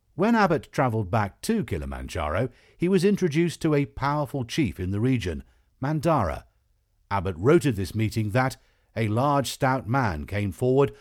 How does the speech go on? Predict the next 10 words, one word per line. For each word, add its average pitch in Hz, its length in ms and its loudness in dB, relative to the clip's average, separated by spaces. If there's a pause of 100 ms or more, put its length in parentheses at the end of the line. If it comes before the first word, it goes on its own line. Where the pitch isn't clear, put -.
(180)
wearing 139 340 2
an 120 80 2
old 185 300 0
felt 143 300 0
hat. 107 280 -2 (320)
He 113 200 -2
had 90 340 0 (260)
only 117 280 0
one 120 260 0
eye. 110 340 -2